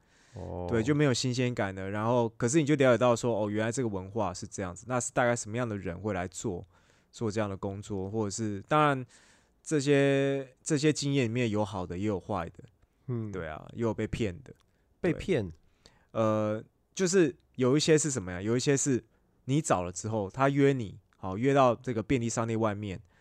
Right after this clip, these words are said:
Speaker 1: 嗯。
Speaker 2: 然后就到了之后就跟你说要买点数，要确认你的身份。
Speaker 1: 嗯。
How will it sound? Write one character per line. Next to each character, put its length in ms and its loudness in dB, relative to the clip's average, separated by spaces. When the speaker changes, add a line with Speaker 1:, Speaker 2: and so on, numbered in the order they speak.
Speaker 1:
嗯。 260 -4
Speaker 2:
然 120 4
后 60 4
就 320 8
到 160 10
了 80 8
之 100 4
后 60 6
就 100 4
跟 140 4
你 80 -2
说 160 2
要 220 6
买 200 -2
点 220 -6
数， 300 -6
要 100 6
确 180 4
认 120 2
你 60 -6
的 40 -6
身 240 -4
份。 180 -4
Speaker 1:
嗯。 280 -2